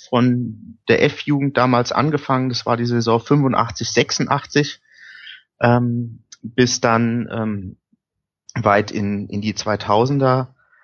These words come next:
äh, eben hinein. Und, ähm, so hat natürlich der Fußball letztendlich mein, äh, mein ganzes Leben bestimmt. Und da hat,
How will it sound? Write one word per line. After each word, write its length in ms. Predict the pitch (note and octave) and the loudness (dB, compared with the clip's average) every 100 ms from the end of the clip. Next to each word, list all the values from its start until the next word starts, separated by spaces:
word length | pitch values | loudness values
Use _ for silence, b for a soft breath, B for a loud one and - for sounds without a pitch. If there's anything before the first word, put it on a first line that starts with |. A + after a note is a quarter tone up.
| _ - | _ -6
äh, 240 | A2 G#2+ - | -2 -2 0
eben 240 | A2+ A#2+ | 0 2
hinein. 640 | A2 A2 G2+ A2 C#3+ D3 - B B B B B B B - - | 2 2 4 4 2 0 -8 B B B B B B B -20 -6
Und, 560 | A#2+ A#2+ A#2+ A#2 - | 2 4 6 4 0
ähm, 460 | C3 A#2 A#2+ A2 A2 - | 2 4 4 2 -4 -2
so 240 | C3+ G#2 | 0 2
hat 180 | C3 - | 0 2
natürlich 480 | D3 - D3 F3 - | -2 0 -2 -2 -4
der 140 | B2 | -6
Fußball 480 | - D#3+ F3 - C#3 | -6 -10 -6 0 2
letztendlich 580 | B2+ - B2+ C3+ C3+ C3+ | 2 0 -2 -2 -4 0
mein, 460 | A#2 A#2 B2 A#2 | 2 2 0 -2
äh, 280 | - G#2+ G#2+ | -2 -2 -4
mein 300 | A2 G#2 G2 | -6 -4 -4
ganzes 460 | A2 A#2 C3+ - A2 | 0 0 0 0 2
Leben 480 | A#2 B2+ B2+ - - | 2 2 -2 -4 0
bestimmt. 580 | - - D3 A#2+ F2 | 0 4 4 4 2
Und 200 | - G#2 | -2 0
da 120 | G#2 G#2 | 2 2
hat, 300 | A#2+ - | -2 -4